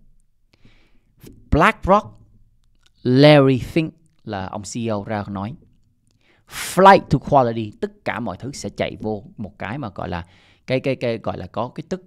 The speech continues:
bền nhất, cái tức chất lượng nhất là Bitcoin. Bất động sản sẽ chạy vô nó, cổ phiếu cổ phần sẽ chạy vô nó, tiền về hưu sẽ chạy vô nó, tiền giả trên toàn,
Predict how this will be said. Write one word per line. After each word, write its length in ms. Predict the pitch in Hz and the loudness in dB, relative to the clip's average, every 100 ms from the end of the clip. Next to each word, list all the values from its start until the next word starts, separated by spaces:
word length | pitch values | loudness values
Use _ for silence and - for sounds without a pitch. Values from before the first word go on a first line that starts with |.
| _ | _
bền 600 | - 165 156 135 120 92 | -6 6 10 10 8 4
nhất, 140 | 104 - - - | 0 -2 -10 -8
cái 100 | 170 | -6
tức 300 | - 208 _ _ _ | -6 -10 _ _ _
chất 200 | - 277 | 2 8
lượng 360 | 196 147 - 110 | 12 12 10 0
nhất 160 | 147 - _ _ _ _ _ _ _ - | -4 -4 _ _ _ _ _ _ _ -10
là 140 | 92 - | -6 -4
Bitcoin. 360 | - - 90 - - _ _ _ _ _ _ _ _ _ _ _ _ _ | -4 -8 -12 -14 -20 _ _ _ _ _ _ _ _ _ _ _ _ _
Bất 140 | 165 160 | -4 0
động 180 | 104 | 0
sản 320 | 87 - 80 110 | -2 -12 -12 -12
sẽ 140 | 101 | -12
chạy 240 | - - - | -12 -14 -14
vô 120 | 87 | -14
nó, 240 | 90 95 - _ _ _ _ _ _ _ _ _ _ _ | -14 -16 -20 _ _ _ _ _ _ _ _ _ _ _
cổ 120 | - 101 | -6 -4
phiếu 260 | - 196 | -2 -4
cổ 140 | 185 113 | -4 -10
phần 280 | - 92 | -8 -8
sẽ 140 | 82 95 | -10 -14
chạy 200 | - - | -14 -16
vô 80 | 107 | -16
nó, 280 | 95 92 147 - _ _ _ _ _ _ _ - | -14 -14 -16 -20 _ _ _ _ _ _ _ 0
tiền 180 | 127 95 | 0 0
về 180 | 101 90 - | -4 -4 -2
hưu 260 | 175 175 123 | 0 2 0
sẽ 160 | - - | -10 -18
chạy 180 | 110 - | -18 -16
vô 120 | 101 | -14
nó, 260 | 95 95 151 _ _ _ _ _ _ _ _ _ | -14 -14 -18 _ _ _ _ _ _ _ _ _
tiền 260 | 147 127 110 | 0 0 0
giả 260 | 117 107 | 0 0
trên 240 | 165 156 131 | -2 -2 -2
toàn, 260 | 120 95 | -4 -6